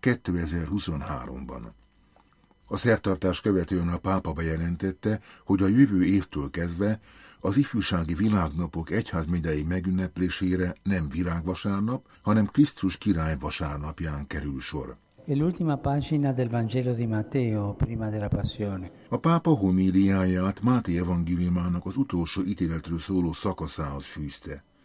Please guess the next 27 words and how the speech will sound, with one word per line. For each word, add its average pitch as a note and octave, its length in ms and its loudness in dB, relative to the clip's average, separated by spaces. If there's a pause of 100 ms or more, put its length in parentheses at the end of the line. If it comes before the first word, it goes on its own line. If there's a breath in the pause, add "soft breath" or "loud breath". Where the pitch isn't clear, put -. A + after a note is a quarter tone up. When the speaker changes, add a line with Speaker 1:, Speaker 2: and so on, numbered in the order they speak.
(260 soft breath)
Speaker 1:
Kínszenvedése F2 960 2
előtt, D#2+ 560 -2
mielőtt F2+ 400 2
nekünk G2 380 0
adta E2 300 -6
volna E2 280 -2
szeretetét E2 720 -4
a D#2 80 -6
kereszten, F2 720 0 (260 loud breath)
Jézus G2+ 420 4
ránk F2+ 300 2
hagyta E2 320 -2
végrendeletét. D2 1120 -4 (540 soft breath)
Azt - 280 -2
mondja, A2+ 460 4 (120)
hogy C3 160 4
az C3 180 4
a F2+ 100 4
jó, G#2 420 2
amit G2+ 260 2
a F#2+ 60 2
legkisebb A#2+ 600 2
éhező, D2+ 640 0
szomjazó, E2+ 720 0
idegen, F2 600 0 (300 loud breath)
szükséget G2+ 680 2
szenvedő, F#2 720 2